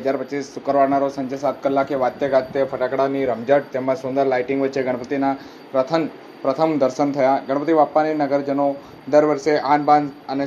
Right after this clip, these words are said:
શાન સાથે આગમન કરતા હોય છે. નગરના મીઠા ચોક મિત્ર મંડળ દ્વારા ડી જેના તાલે સુંદર અને મનમોહક લાઇટિંગની વચ્ચે હાથમાં ભગવો લહેરાવી તેમજ ફટાકડાની રમઝટ સાથે આન બાન શાન સાથે નગરમાં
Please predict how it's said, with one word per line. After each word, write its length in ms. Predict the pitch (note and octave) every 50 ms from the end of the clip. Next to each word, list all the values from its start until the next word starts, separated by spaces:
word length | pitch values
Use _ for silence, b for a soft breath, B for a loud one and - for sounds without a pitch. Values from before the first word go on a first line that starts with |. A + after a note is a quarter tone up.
| C#3
શાન 240 | - C#3+ D3 D3+ D3 C#3+
સાથે 200 | C#3+ - D3 C#3+
આગમન 420 | - - B2+ B2 C3+ C#3+ D3+ D3 C#3+
કરતા 220 | C3+ B2 D3 C#3+ C#3
હોય 160 | C3+ C#3 C3+
છે. 100 | D3+ C#3+ C#3+ C#3 B B B B B C#3
નગરના 360 | C#3 C#3 D#3+ D#3 E3 E3 D#3+ D#3
મીઠા 220 | D3 C#3 D3 C#3+ C#3
ચોક 220 | D3+ D3 C3+ C#3 C3+
મિત્ર 180 | C3 B2+ D3 D3
મંડળ 360 | D3 C#3+ C#3 C#3 D3 D3 C#3+ C#3 - - B2
દ્વારા 260 | C3+ C#3+ C#3+ C#3+ C#3
ડી 160 | C3+ C3+ B2 C3+
જેના 180 | C#3+ D3 D3 D3
તાલે 260 | D3 C#3 C#3 C#3+ C#3+ C#3 -
સુંદર 300 | C#3+ C#3 D3 D3 D#3 D#3 D3+ - C#3+
અને 120 | C#3+ C#3+ C3+
મનમોહક 540 | C3+ C#3 D3 D3+ C#3+ C#3 D3 D3+ C#3+ C3+ C3+
લાઇટિંગની 440 | C3 B2+ B2 C#3+ D3 D3+ D3+ D3+ C#3+ C#3
વચ્ચે 260 | C3 C3+ - D3 C#3+ C3+ B B B B B B -
હાથમાં 420 | C#3+ D#3 D#3 D#3 E3 E3 D#3 C#3
ભગવો 260 | C#3 C#3 C#3 D#3 D#3 D3+ C#3+
લહેરાવી 420 | D3 D3+ C#3+ C#3+ D3+ D#3 D#3 - D3
તેમજ 200 | D3 D3+ D3 C#3 C#3
ફટાકડાની 560 | D3 C3 C#3+ C#3+ C#3 D3 D3 D3 D3+ D3 B2+ B2+
રમઝટ 380 | B2+ C#3+ D3 E3 E3+ E3 - D#3+
સાથે 180 | D3 D#3 D#3 - - C#3+
આન 140 | D3+ D3+ D3+
બાન 240 | D3 D3 D3 D3 C#3 -
શાન 200 | D3 D3+ D3+ D3+ - - D3+
સાથે 260 | C3 - - D#3 C#3+ - B B B B B B B C#3+
નગરમાં 560 | C#3+ C#3+ D#3+ E3 E3 E3 E3 D#3+ D#3 D#3 D3+